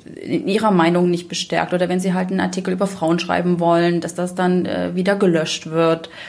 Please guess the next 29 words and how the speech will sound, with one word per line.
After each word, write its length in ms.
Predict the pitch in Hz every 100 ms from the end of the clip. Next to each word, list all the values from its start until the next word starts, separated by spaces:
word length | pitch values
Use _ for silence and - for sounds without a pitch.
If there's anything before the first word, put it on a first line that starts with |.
| - - -
Ähm, 420 | 170 165 165 160 -
und 220 | 180 180
gleichzeitig, 760 | 170 185 - 240 233 233 226 -
das, 240 | 180 -
also 300 | 175 165 165 -
quasi 280 | - 170 170 170
neben 420 | 180 180 202 214
der 260 | 175 165 160
Community 680 | - 175 208 269 - 170
als 300 | - 147 -
Baustelle, 840 | - 139 151 165 - 185 202 220 240 - - -
hat 160 | 196
man 160 | 214 196
halt 140 | 190 -
auch 80 |
noch 140 | 185 196
das 160 | 180
Problem, 540 | - 175 170 175 185 180
dass 180 | 185 -
Sprachassistenten 1160 | - - 196 196 170 - - 170 - 175 165 165
wie 300 | 165 160 -
Alexa 540 | 165 156 - 180 180
und 200 | 180 170
Siri 460 | 160 196 233 190 180
Informationen 720 | 170 175 170 165 - 170 175
von, 400 | 175 170 170 170
äh, 180 | - - 180
Wikipedia 720 | 175 175 - 170 165 175 170
nutzen. 540 | 175 185 233 240